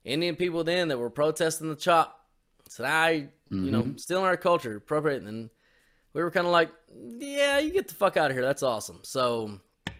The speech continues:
Speaker 2: Still
Speaker 1: um,
Speaker 2: is awesome.
Speaker 1: Still is awesome. Um, you know, they didn't, you know,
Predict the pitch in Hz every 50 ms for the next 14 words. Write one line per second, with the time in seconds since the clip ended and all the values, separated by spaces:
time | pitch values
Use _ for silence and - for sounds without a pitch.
0 | - - - _ _ _ _ _ - - _ - - 127 127 127 127 117 123 123
1 | 110 95 98 92 92 90 - - 90 87 85 - - - _ _ _ _ - -
2 | 214 220 220 220 233 240 220 202 156 127 113 - 98 95 107 _ - - 120 127
3 | 127 120 117 110 107 98 92 92 95 - _ _ _ _ _ _ _ _ _ _
4 | _ _ - - 147 143 143 147 135 120 143 160 165 175 170 165 156 147 - -
5 | 151 143 131 127 131 135 135